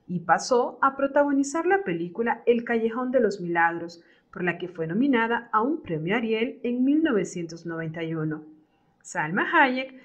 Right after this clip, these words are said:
se trasladó a Hollywood y consiguió la fama con papeles en películas anglófonas tales como Desperado, Abierto hasta el amanecer, Dogma y Wild Wild West.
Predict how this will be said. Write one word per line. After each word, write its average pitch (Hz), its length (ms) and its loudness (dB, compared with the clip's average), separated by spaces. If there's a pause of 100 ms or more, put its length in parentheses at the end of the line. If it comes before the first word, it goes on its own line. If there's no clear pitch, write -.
(120)
se 294 140 -8
trasladó 285 420 2
a 403 180 8
Hollywood 220 500 0
y 262 140 -4
consiguió 247 400 0
la 359 140 4
fama 202 340 -4
con 202 160 -2
papeles 175 640 -2
en 370 180 -4
películas 208 600 -2
anglófonas 247 680 -2
tales 180 300 -6
como 175 420 -8
Desperado, 254 760 2 (560)
Abierto 302 480 4
hasta - 200 -6
el 165 100 -2
amanecer, 240 720 0 (320)
Dogma 226 680 0
y 277 120 2
Wild 262 400 4
Wild 220 280 4
West. 160 500 -2